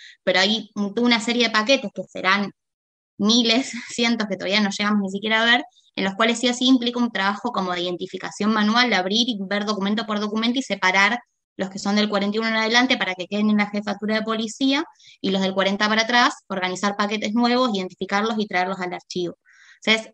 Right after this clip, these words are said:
claramente es un trabajo muy artesanal. Eh, nosotras hasta el momento pudimos trasladar aproximadamente la mitad de esa documentación. En el primer traslado,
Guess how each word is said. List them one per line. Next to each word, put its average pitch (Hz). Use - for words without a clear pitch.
claramente 254
es 247
un 233
trabajo 220
muy 240
artesanal. 190
Eh, 180
nosotras 196
hasta 196
el 190
momento 202
pudimos 202
trasladar 185
aproximadamente 190
la 190
mitad 185
de 220
esa 202
documentación. 190
En 208
el 214
primer 226
traslado, 269